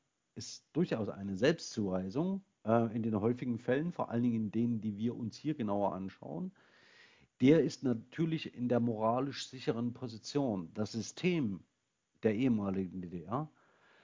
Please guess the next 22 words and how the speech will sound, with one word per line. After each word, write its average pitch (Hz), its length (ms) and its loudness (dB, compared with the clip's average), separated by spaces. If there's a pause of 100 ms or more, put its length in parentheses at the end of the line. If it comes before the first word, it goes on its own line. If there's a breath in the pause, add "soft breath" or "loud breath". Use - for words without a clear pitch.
(100)
hat 123 200 2
den 123 180 2
antiimperialistischen 131 1200 -2
Schutzwall, 85 760 -10 (840)
also 98 300 2
die 92 120 -2
Berliner 90 380 -2
Mauer 104 520 -2
und 101 380 -4
dann 95 200 0
die 90 140 -4
innerdeutsche 92 600 -4
Grenze, 101 360 -4
nicht 123 480 0
gebaut, 104 680 4 (880)
um 139 460 6
etwa 110 360 2
die 101 120 -4
Bevölkerung 113 840 0
an 110 180 2
der 101 120 2
Flucht - 480 -6